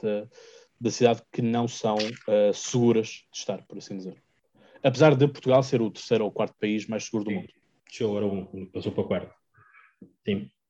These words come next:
Speaker 2: Não, eu, eu não acho, começando só pela, se calhar pelo, pelo segundo, naturalmente o tema da segurança é um tema sempre sensível, porque, hum, o, o tema da segurança tem uma característica que eu, eu trabalho em segurança na parte digital há muitos anos,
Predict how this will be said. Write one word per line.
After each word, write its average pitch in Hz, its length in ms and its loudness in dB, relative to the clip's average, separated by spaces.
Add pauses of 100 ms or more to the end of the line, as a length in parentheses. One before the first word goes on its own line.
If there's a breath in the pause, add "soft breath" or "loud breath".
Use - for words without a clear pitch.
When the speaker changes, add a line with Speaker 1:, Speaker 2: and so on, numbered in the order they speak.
(360 loud breath)
Speaker 2:
Não, 320 80 4
eu, - 840 0
eu 156 80 12
não 151 180 8
acho, 151 280 6
começando 143 300 6
só 151 120 4
pela, 139 240 8
se 127 100 -2
calhar 135 200 6
pelo, 127 280 4
pelo 123 160 2
segundo, 135 640 2 (260)
naturalmente 214 540 4
o 175 80 -4
tema 190 160 4
da 180 80 4
segurança 151 400 0
é - 20 2
um 143 40 0
tema 143 220 0
sempre 131 320 -6
sensível, 104 540 -2
porque, - 280 -6 (520 loud breath)
hum, 123 180 -4 (200)
o, 143 180 10
o 147 40 10
tema 175 160 10
da 170 60 8
segurança 175 320 6
tem 160 140 4
uma 156 80 6
característica 147 640 2
que 131 100 -2
eu, 135 140 6
eu 117 140 2
trabalho 123 240 4
em 110 140 -4
segurança 117 360 0
na 123 60 0
parte 120 320 -2
digital 113 340 -2
há 107 60 -2
muitos 110 300 -2
anos, 120 240 2